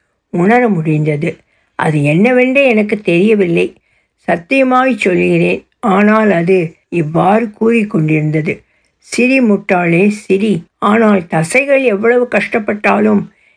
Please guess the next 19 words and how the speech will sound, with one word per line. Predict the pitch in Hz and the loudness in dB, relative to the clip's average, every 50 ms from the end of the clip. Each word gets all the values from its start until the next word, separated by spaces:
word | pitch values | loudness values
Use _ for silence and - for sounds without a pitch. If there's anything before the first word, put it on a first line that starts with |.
| _ _ | _ _
என்னால் | - 185 190 196 196 190 180 180 190 208 | -2 -2 0 2 2 2 2 2 2 0
சிரிக்க | 208 - - - 185 214 220 208 - 208 | 0 -2 -2 -2 -2 -2 -2 -2 -2 -2
முடியவில்லை. | 180 165 165 160 151 151 151 151 147 151 156 175 196 - _ _ _ _ _ _ _ | -2 -2 -2 -2 -2 0 0 0 -2 -2 -2 -4 -6 -8 _ _ _ _ _ _ _
என்னால் | - 190 190 196 208 220 240 262 285 262 269 - | -2 0 2 2 2 2 2 2 0 0 0 -2
செய்யக்கூடியது | 214 220 240 254 262 262 - 240 226 226 226 226 226 233 226 208 | 0 0 0 0 -2 0 -2 -2 0 0 0 0 0 2 0 2
இழுப்பு, | 180 170 190 208 240 254 240 - - 247 226 240 - - _ _ _ _ _ _ _ _ _ | 2 2 2 2 2 0 -2 -4 -2 0 0 0 -2 -4 _ _ _ _ _ _ _ _ _
ஒரு | 175 165 165 165 | -2 -2 -2 -2
பிடிப்பு. | 165 - - 208 208 247 240 208 - - 185 185 - - - _ _ _ | -4 -2 0 0 2 2 0 -2 -4 -4 -4 -4 -4 -6 -10 _ _ _
என் | - 160 160 156 151 | -4 -2 -2 -2 -2
கன்னத்தை | - - 151 165 196 220 247 240 214 - 185 165 160 | -4 -4 -2 0 2 2 0 0 0 -2 -2 -2 -2
வலித்து | 151 151 147 147 151 180 202 202 - _ 311 320 - _ _ _ _ _ _ _ _ - | -2 -2 -2 0 0 0 0 -2 -4 _ -8 -8 -8 _ _ _ _ _ _ _ _ -2
இழுத்தது. | 190 175 185 214 240 220 208 - - 165 165 196 - - - _ _ _ _ _ _ _ _ | -2 0 2 0 0 0 -2 -4 -6 -6 -4 -6 -8 -10 -14 _ _ _ _ _ _ _ _
எப்படி | - 247 247 247 - - 349 339 330 | -2 -2 -2 0 0 0 2 2 4
இருந்தாலும் | 311 294 285 277 262 254 254 262 269 269 254 | 2 2 2 2 2 2 4 2 2 2 2
அவன் | 220 202 202 214 247 262 | 2 2 2 2 2 2
அதை | 262 262 247 226 226 220 | 0 0 2 2 2 0
கவனித்து | 208 196 196 196 208 226 226 226 214 - 262 233 | 0 0 0 2 2 2 0 -2 -2 -2 -2 -2
அங்கேயே | 202 185 190 202 214 233 233 240 240 247 240 226 | 0 0 2 2 4 4 4 4 4 2 2 2
என்னை | 190 170 170 170 185 196 175 165 | 0 -2 -2 0 0 0 0 -2